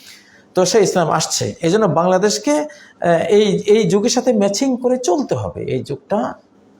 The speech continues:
আমাদের মুসলিম উম্মার দ্বিতীয় বিশ্বায়ন হবে,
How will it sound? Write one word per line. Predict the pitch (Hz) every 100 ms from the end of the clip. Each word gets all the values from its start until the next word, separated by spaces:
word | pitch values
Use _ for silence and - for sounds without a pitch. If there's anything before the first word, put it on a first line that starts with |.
| _ -
আমাদের | 123 123 139 - - _ _ _ -
মুসলিম | 135 - 156
উম্মার | 147 135 135
দ্বিতীয় | 139 196 233 202
বিশ্বায়ন | 160 - - 110 95 85 - - _ _ _
হবে, | - 127 113 240